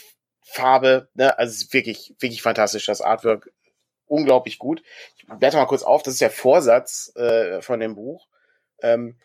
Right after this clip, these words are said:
ich krieg ja auch keine Werbung oder sowas, ne? Also das ist ja reine, reines Interesse an, äh, an dem, an dem Produkt sozusagen, wie, wie toll das gemacht ist. Und ich zeig einmal kurz das Artwork,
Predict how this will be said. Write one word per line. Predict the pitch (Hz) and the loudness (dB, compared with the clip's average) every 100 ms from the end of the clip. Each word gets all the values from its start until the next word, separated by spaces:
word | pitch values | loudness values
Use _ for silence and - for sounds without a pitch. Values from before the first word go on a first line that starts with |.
| _ _ - | _ _ -16
ich | - | -4
krieg | 208 220 | 0 2
ja | |
auch | 165 - | 2 2
keine | 175 175 | 2 2
Werbung | 135 175 190 | 2 4 4
oder | 143 135 | 4 2
sowas, | 127 117 107 | 4 2 2
ne? | 160 196 | 2 4
Also | 143 147 | 4 0
das | 143 156 | 0 -2
ist | 175 175 | -2 -6
ja | 180 160 | 0 0
reine, | 135 151 185 175 170 127 | 2 2 4 4 4 2
reines | 120 156 165 160 | 0 0 0 -4
Interesse | - 160 156 135 156 - 175 165 | -8 -4 -2 0 0 2 2 2
an, | 147 147 147 | 2 0 -2
äh, | 147 135 139 139 - | -4 2 4 4 2
an | 139 | 0
dem, | 139 131 131 | 2 0 -2
an | 135 | 0
dem | 135 123 | 0 -2
Produkt | 139 151 160 | -2 -2 -4
sozusagen, | - 110 104 110 104 104 127 165 - | -4 -6 -6 0 4 4 2 -2 -12
wie, | 117 123 127 - | -16 -8 -8 -8
wie | 120 123 | -8 -2
toll | 143 | 2
das | 151 117 | 4 4
gemacht | - 120 143 - | 2 -4 -6 -4
ist. | 104 135 - _ _ _ _ _ _ _ _ _ _ - | -6 -6 -12 _ _ _ _ _ _ _ _ _ _ -14
Und | 127 | -14
ich | - | -4
zeig | 143 | -4
einmal | - 143 | 0 -2
kurz | - - | -2 -4
das | 135 123 - | -4 -4 -2
Artwork, | 117 - 127 131 165 | 0 0 2 2 2